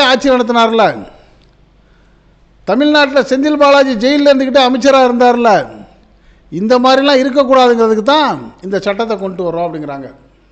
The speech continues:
அப்ப கெஜ்ரிவால் என்ன கேக்குறாரு, நீங்க கொண்டு வந்தது சரி, எந்த ஒரு கேஸும் முப்பது நாளுக்குள்ள முடிவுக்கு வராது, முப்பது நாளுக்குள்ள நீங்க விசாரணையும் நடத்த போறதில்ல, பல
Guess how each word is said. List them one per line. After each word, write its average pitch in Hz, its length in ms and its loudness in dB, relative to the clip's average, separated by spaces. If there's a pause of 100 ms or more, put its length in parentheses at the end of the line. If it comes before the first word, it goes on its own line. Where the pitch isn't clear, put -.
(1000)
அப்ப 180 240 -2
கெஜ்ரிவால் 277 420 4
என்ன 262 100 0 (100)
கேக்குறாரு, 226 380 2 (200)
நீங்க 226 240 -2
கொண்டு 233 240 -2
வந்தது 247 320 0
சரி, 214 200 4 (1300)
எந்த 254 140 2 (120)
ஒரு 269 80 4 (100)
கேஸும் 262 340 2
முப்பது 269 260 2
நாளுக்குள்ள 269 400 2
முடிவுக்கு 240 380 0
வராது, 214 340 2 (1000)
முப்பது 247 260 0
நாளுக்குள்ள 277 320 2
நீங்க 247 160 0
விசாரணையும் 269 420 0
நடத்த 240 280 2
போறதில்ல, 220 320 2 (180)
பல 220 160 2